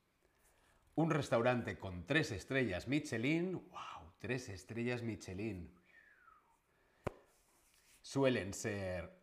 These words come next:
baratos, caros o tranquilos.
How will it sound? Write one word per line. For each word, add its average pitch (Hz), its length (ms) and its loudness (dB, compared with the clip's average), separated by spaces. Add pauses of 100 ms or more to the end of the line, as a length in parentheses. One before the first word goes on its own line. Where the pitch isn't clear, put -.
(340)
baratos, 156 920 4 (140)
caros 170 640 4 (300)
o 151 300 4
tranquilos. 107 1040 -2